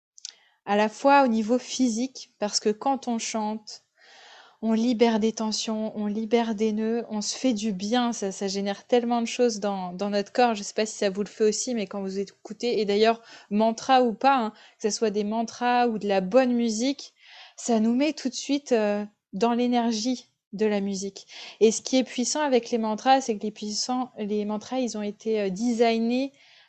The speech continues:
avec des sons qui font appel à certaines éner-, énergies,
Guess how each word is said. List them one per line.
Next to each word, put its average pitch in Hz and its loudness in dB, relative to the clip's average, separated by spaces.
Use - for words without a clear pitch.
avec 208 2
des 226 2
sons 269 -2
qui 233 0
font 311 -4
appel 226 2
à 196 -4
certaines 208 -6
éner-, 202 -2
énergies, 202 -4